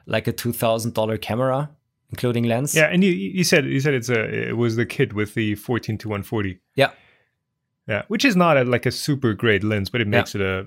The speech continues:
Speaker 2: you know, almost a
Speaker 1: Yeah.
Speaker 2: two thousand euro kit
Speaker 1: Yeah.
Speaker 2: in total.
Speaker 1: So the fourteen to one forty lens was the first one that I actually bought for my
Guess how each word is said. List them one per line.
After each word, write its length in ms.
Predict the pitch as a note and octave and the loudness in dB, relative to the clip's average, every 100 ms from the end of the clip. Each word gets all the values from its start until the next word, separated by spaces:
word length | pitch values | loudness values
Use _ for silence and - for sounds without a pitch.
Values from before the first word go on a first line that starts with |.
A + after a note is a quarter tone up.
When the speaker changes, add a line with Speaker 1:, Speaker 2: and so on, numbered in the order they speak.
| B2+ | -10
Speaker 2:
you 100 | A#2 | -12
know, 140 | G2+ | -10
almost 380 | A2 G#2+ G#2 - | -8 -8 -8 -8
a 160 | A2+ A2+ | -10 -4
Speaker 1:
Yeah. 80 | A2 | -4
Speaker 2:
two 80 | |
thousand 360 | G#2+ G2 F#2 G#2 | -2 -4 -4 -4
euro 380 | F#2+ F#2+ F#2+ G#2+ | -2 -4 -4 -8
kit 400 | - A2 - - _ | -10 -10 -12 -16 _
Speaker 1:
Yeah. 100 | C3 | 0
Speaker 2:
in 60 | |
total. 320 | - - - - _ _ _ _ - - | 0 -8 -12 -16 _ _ _ _ -20 -8
Speaker 1:
So 300 | - C#3+ - - _ _ _ | 2 2 2 -10 _ _ _
the 320 | G#2 A2+ A#2 | -2 2 2
fourteen 800 | A2+ - - - C#3+ D#3+ - D3 | 0 -8 -6 -2 0 -2 0 0
to 100 | C#3 | 2
one 180 | B2 A#2 | 0 0
forty 540 | - - B2+ C3 C#3 | -4 -6 -2 0 0
lens 380 | C3+ C3 C3 - | 0 0 0 -2
was 260 | A2 A#2+ A2 | 0 -2 -2
the 80 | |
first 460 | A2+ - A#2+ A#2+ - | -6 0 0 0 0
one 240 | A2+ A2+ | 0 0
that 160 | G#2 G#2+ | 2 2
I 180 | A2+ F#2+ - | 2 -2 -8
actually 320 | A#2 - A#2 | -6 -6 -6
bought 280 | F#2+ A2 A2 | 0 0 0
for 420 | - G#2 G2+ G2 - - - | -4 0 2 0 -4 -20 -14
my 460 | - G2+ G2 G2+ F2+ | -2 2 2 2 -2